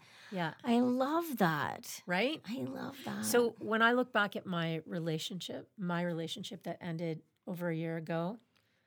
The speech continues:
Speaker 1: I can see a whole new reality now. I can see that he had asked for this relationship to end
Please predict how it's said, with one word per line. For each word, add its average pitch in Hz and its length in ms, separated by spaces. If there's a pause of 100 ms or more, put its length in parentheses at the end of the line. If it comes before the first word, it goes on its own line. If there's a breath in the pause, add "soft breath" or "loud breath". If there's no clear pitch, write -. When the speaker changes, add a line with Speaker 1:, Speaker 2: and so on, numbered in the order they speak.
(540)
Speaker 1:
I 196 140
can 208 240
see 202 220
a 180 60
whole 190 220
new 180 180
reality 160 540
now. 156 240 (580)
I 180 100
can 190 220
see 208 300
that 165 340 (680)
he 214 420 (960)
had 180 320
asked - 560 (140)
for - 180
this 165 240
relationship 160 640
to - 160
end 151 400